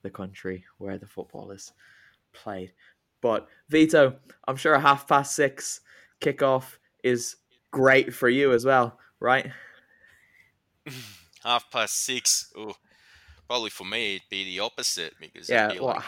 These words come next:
Speaker 1: half past five in the morning?
Speaker 2: Ha-, yeah, oh, half past four. So, yeah.
Speaker 1: Like, <laughs> who are they?
Speaker 2: Annoying.
Speaker 1: Who do they want to watch that match? Who's gonna watch it?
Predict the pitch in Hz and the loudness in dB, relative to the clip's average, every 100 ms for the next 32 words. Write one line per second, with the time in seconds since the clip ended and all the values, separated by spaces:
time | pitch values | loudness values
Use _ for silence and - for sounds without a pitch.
0 | 123 120 - 123 - 131 127 123 127 135 | -2 0 2 2 2 2 2 2 -4 -2
1 | 160 113 - _ _ _ _ _ _ 127 | -2 -2 -6 _ _ _ _ _ _ 2
2 | 135 - 135 143 151 143 156 143 - 120 | 2 2 0 4 6 6 4 4 2 0
3 | 104 - 135 117 92 - - 107 98 95 | 0 -2 -4 -4 -6 -10 -8 -4 -2 -4
4 | - - - 113 104 95 - - - _ | -6 -14 -6 -2 0 -2 -6 -18 -20 _
5 | _ - 339 - 185 381 359 330 330 - | _ -6 -6 6 10 10 10 8 6 4
6 | - _ 240 294 311 311 269 247 240 226 | -14 _ 4 8 10 12 10 10 10 8
7 | 180 208 202 180 - 208 - 262 175 127 | 6 8 8 8 8 6 10 10 8 6
8 | - - _ _ _ _ _ - 240 302 | -6 -20 _ _ _ _ _ 6 10 10
9 | 240 370 370 381 - 302 | 8 10 10 8 6 2